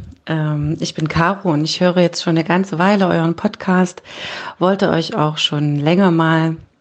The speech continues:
ähm, eine Sprachnachricht schicken und hab's aber irgendwie immer wieder vergessen und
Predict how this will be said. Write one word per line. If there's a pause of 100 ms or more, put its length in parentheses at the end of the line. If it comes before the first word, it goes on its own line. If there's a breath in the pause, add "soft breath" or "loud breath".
(220)
ähm,
eine
Sprachnachricht
schicken (340 loud breath)
und
hab's
aber
irgendwie
immer
wieder
vergessen
und